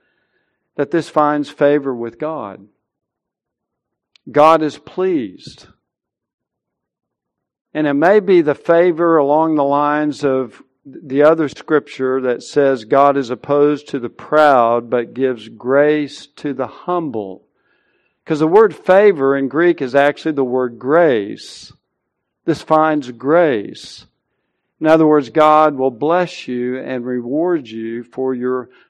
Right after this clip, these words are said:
faithful response when being treated unjustly.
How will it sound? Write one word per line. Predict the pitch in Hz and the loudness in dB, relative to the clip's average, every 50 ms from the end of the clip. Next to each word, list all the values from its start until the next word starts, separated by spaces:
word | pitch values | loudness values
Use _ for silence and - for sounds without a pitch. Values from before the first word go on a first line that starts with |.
| _ _ - | _ _ -4
faithful | 147 143 151 151 135 - - - 135 131 127 127 120 127 - 262 | -2 -2 -2 -2 -4 -8 -10 -8 -6 -6 -6 -6 -10 -14 -18 -16
response | 127 123 113 - - _ - 156 170 165 139 127 117 113 120 - - - - | -14 -14 -14 -14 -14 _ -4 -4 -4 -2 -4 -6 -6 -8 -10 -14 -18 -18 -16
when | 123 123 123 120 123 | -14 -12 -12 -10 -8
being | 117 123 123 123 117 | -8 -6 -8 -8 -10
treated | - - - 135 127 120 117 120 117 120 | -12 -10 -8 -8 -6 -6 -8 -8 -10 -10
unjustly. | 127 120 117 113 113 107 98 117 123 131 131 - - - - 107 98 | -14 -14 -12 -12 -14 -14 -12 -10 -10 -10 -10 -14 -18 -20 -20 -20 -20